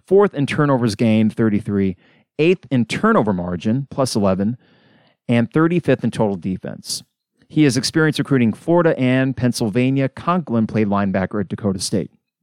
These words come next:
Okay, so real quick about this Conklin kid. I say kid, forty years old, pretty young in terms of coaching,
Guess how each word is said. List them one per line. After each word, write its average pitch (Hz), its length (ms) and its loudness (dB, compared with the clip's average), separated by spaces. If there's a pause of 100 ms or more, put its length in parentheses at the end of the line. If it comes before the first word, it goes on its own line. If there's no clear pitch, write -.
(640)
Okay, 123 140 2
so 139 140 0 (220)
real 165 180 2
quick 160 220 0
about 127 240 0
this 101 140 -6
Conklin 113 420 -4
kid. 95 300 -16 (280)
I 110 60 2
say 101 160 -2
kid, 107 300 -2
forty 156 220 2
years 113 180 2
old, 107 240 0 (260)
pretty 202 200 2
young 131 240 4
in 104 80 2
terms 107 200 -2
of 101 60 -6
coaching, 95 460 -2